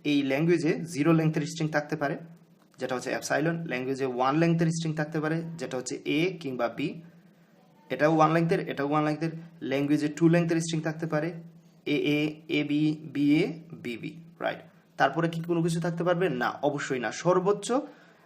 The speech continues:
আমরা এখানে বলা হয়েছে at most two, লেংথ হতে পারবে সর্বোচ্চ কত? দুই।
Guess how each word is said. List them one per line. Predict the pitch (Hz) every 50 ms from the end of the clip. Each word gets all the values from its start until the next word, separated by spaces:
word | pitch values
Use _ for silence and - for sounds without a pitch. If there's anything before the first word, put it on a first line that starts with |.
| _ -
আমরা | 120 120 135 147
এখানে | 151 156 156 165 165
বলা | - 135 143 151
হয়েছে | 165 180 185 180 185 202 - - - -
at | - 151 151 151 147
most | 160 160 170 185 202 214 214 208 - - -
two, | 127 110 -
লেংথ | - - 131 139 151 170 175 170
হতে | 175 175 175 190
পারবে | 170 175 170 170 175
সর্বোচ্চ | 165 - 147 143 147 170 170 - 202
কত? | 190 202 202 247
দুই। | 254 262 165 139 135 127 117 -